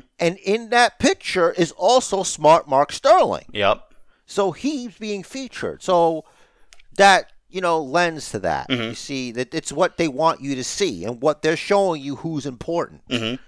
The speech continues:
Speaker 2: So I, I, I feel like to a lot of people's criticism, A E W is,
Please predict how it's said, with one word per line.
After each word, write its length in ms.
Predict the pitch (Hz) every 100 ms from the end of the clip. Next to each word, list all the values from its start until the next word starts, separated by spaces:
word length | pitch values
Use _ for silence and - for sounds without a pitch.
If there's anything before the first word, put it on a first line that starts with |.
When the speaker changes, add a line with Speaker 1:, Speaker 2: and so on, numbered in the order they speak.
| - _ _ _ _ _ _ _ _ -
Speaker 2:
So 160 | - 139
I, 240 | 135 127
I, 440 | 135 98 135 127 104
I 40 |
feel 220 | 127 165
like 220 | 151 139 -
to 120 | 147
a 40 |
lot 200 | 120 117 123
of 40 |
people's 380 | 135 127 120 -
criticism, 540 | - 135 131 135 117
A 80 | 110
E 120 | 123 123
W 340 | 117 117 117
is, 180 | 113